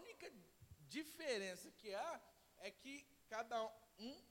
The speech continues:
alguns receberam dons para entender que eles são um só em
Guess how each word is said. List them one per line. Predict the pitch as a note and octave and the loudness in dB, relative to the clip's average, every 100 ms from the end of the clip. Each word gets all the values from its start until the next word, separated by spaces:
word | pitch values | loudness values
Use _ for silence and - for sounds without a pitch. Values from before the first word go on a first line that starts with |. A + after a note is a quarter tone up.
| - | -4
alguns | E3+ F#3+ F3 C4 | 4 4 4 -4
receberam | C4+ C4+ C4 G3+ A#3+ F#4 | -4 -4 -6 -2 -4 -4
dons | G#3+ B3 A#3+ | -4 -4 -4
para | - D4+ | -8 -12
entender | C4 G4 A3 A3 | -12 -12 -6 -6
que | - | -6
eles | C4 C4 | -12 -10
são | - A#3+ A#3 D4 | -8 -4 -4 -4
um | G#4+ | -6
só | - G#3+ | -2 0
em | A#3+ | 0